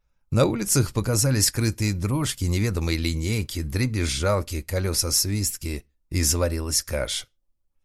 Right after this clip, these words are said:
В другое время и при других обстоятельствах подобные слухи, может быть, не обратили бы на себя никакого внимания.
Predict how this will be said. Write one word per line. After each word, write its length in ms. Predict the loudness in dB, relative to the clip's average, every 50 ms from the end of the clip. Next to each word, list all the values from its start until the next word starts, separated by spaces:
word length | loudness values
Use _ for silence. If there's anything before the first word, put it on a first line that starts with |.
| _ _ _ _ _ _ _ _
В 100 | 0 2
другое 400 | 4 4 4 2 2 2 2 2
время 440 | 2 2 2 2 2 2 2 2 0
и 60 | 0
при 200 | 2 2 2 2
других 400 | 2 0 -2 -2 -2 -2 0 0
обстоятельствах 920 | 0 0 2 2 2 4 4 4 4 2 2 0 -2 -2 -2 -2 -6 -6 0
подобные 560 | 0 0 2 2 0 -2 0 0 0 2 2
слухи, 320 | 2 2 0 -2 -2 -2 -2
может 340 | 0 0 0 -2 -4 -4
быть, 380 | -4 -4 -4 -4 -6 -10 -12 -6
не 140 | -4 -2 0
обратили 460 | 0 0 0 -2 -2 -2 -2 -2 -2
бы 120 | -2 -2 -2
на 100 | -2 -2
себя 300 | -2 -2 -2 -4 -4 -4
никакого 540 | -4 -4 -4 -6 -4 -4 -4 -4 -4 -4 -4
внимания. 640 | -6 -6 -4 -4 -4 -6 -6 -8 -10 -12 -14 -18